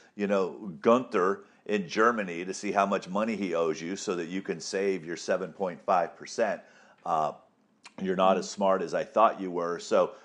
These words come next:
Speaker 1: what you want to understand is this, is they are a collection company.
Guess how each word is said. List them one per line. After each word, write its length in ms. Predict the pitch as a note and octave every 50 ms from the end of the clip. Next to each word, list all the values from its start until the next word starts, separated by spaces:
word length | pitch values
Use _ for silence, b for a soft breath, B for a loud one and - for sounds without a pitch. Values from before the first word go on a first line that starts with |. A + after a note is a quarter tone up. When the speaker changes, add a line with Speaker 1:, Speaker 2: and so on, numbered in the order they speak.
| B _
Speaker 1:
what 160 | - G2 F#2+
you 160 | G#2 A#2 C3+
want 340 | C3 A#2 A#2+ B2+ C3 A#2 -
to 200 | - - B2+ G#2+
understand 920 | - A#2 A2+ A2 G#2 G#2 F#2+ - - - G#2+ G#2+ A2 A2 G#2+ G#2+ G2+ - -
is 320 | F#2 F#2 F2+ E2 D2+ D2+
this, 420 | D2 F2 G2+ F2+ D2+ C#2+ - - b b b b -
is 200 | - E2 D2+ C#2+
they 220 | D2+ G2 G2 G#2 G#2+
are 160 | G#2 G2+ G2
a 80 | F#2+
collection 640 | F2+ - - - F2+ E2+ F#2 F#2 F#2 - - F#2 E2+
company. 480 | D#2 - D#2 D2 C#2 D2+ C#2 C#2 C#2